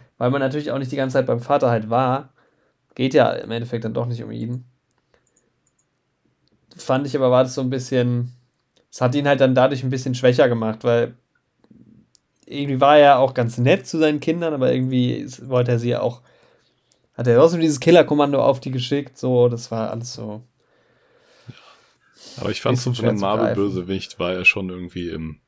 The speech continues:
Speaker 2: mittleren Drittel, <laughs> so.
Speaker 1: Ja.
Speaker 2: Also ich fand ihn irgendwie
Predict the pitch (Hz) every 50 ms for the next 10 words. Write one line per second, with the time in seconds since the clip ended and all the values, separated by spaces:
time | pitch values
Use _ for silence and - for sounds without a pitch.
0 | _ _ _ _ _ _ _ _ _ _ _ _ _ _ _ _ _ - - 95
1 | 87 95 87 80 78 76 76 73 - - 80 - - 69 69 - - - - -
2 | - _ - - - 87 78 - - _ _ - - - - _ - 120 117 113
3 | 117 117 120 - 80 - - 107 113 113 117 110 110 104 104 - - 101 101 95